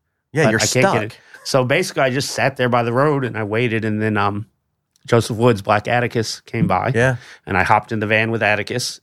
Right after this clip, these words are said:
Speaker 2: and I rode <laughs> ten feet and I got out of the van. <laughs>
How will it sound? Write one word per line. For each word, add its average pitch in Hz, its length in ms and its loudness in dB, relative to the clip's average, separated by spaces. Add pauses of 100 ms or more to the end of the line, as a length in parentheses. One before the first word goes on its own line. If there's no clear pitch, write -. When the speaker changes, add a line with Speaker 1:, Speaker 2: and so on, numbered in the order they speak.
Speaker 2:
and 101 200 0
I 95 80 2
rode 104 440 0
<laughs> - 80 -6
ten 113 120 2
feet 110 320 2
and 104 100 -2
I 104 80 2
got 92 160 0
out 95 140 2
of 95 80 -2
the 107 60 -2
van. 120 300 0 (420)
<laughs> - 880 0